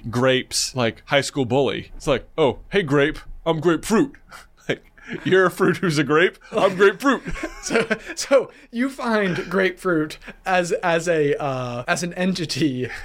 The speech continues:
Speaker 2: <laughs> to
Speaker 1: Look,
Speaker 2: to
Speaker 1: big grapefruit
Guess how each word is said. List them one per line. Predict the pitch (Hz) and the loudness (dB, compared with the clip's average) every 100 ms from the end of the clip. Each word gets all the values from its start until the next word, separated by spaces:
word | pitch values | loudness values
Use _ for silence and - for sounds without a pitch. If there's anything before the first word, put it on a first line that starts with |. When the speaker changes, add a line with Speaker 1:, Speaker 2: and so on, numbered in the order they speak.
| - - | -16 -18
Speaker 2:
<laughs> | - 427 - - | -14 -14 -14 -4
to | 202 160 135 - 240 233 | 0 0 -2 -12 -8 0
Speaker 1:
Look, | 156 208 - | 0 0 -6
Speaker 2:
to | - | -12
Speaker 1:
big | 139 147 233 175 | -4 0 0 2
grapefruit | 180 170 151 147 131 131 | 2 2 2 2 2 2